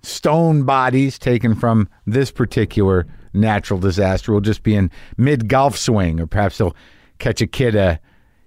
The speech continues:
you know, on a skateboard as he tries to jump a, a fissure. I don't know, but, uh, and I, and I got, I just,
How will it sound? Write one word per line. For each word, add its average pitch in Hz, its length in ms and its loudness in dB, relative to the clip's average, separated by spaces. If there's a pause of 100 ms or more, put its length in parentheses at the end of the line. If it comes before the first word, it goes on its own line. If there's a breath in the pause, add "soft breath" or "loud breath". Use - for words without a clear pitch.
(100)
you 104 100 0
know, 101 140 0 (560)
on 117 140 0
a - 20 0
skateboard 107 800 0
as 85 140 -4
he 85 200 -4 (180 soft breath)
tries 110 260 -2
to 92 80 -6
jump 95 440 -2
a, 82 260 0 (240)
a - 80 -4
fissure. 110 720 0 (800)
I 147 80 0
don't 160 200 2
know, 113 360 2 (120)
but, 110 260 -2
uh, 127 60 2
and 117 200 2
I, 117 120 2
and 113 240 0
I 131 80 0
got, 123 320 0
I 123 100 0
just, 123 300 -4